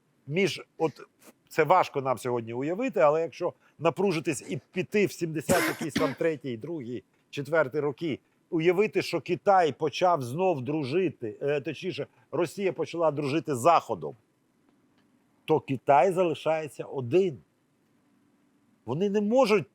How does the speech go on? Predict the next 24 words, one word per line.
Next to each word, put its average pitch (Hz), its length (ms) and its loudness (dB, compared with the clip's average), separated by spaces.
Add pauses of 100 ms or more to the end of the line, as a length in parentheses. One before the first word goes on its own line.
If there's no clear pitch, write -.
(180)
плюнути 180 500 4
на 160 120 4
Росію, 151 360 2
вони 175 160 0
все - 160 -2
одно 220 200 -2
будуть 208 200 -4
продовжувати 175 640 -4 (320)
робити 165 380 2
гарний 190 360 4
вигляд 220 480 0
при 180 140 0
поганій 185 460 -2
грі. 151 320 -2 (300)
А 131 100 -2
в - 80 -4
чому 214 260 2
гарний 214 320 4
вигляд? 226 280 0 (420)
Вони 202 300 -2 (140)
тихо 233 480 2
йдуть 202 320 -2
з 156 40 -6
Росії. 196 600 -6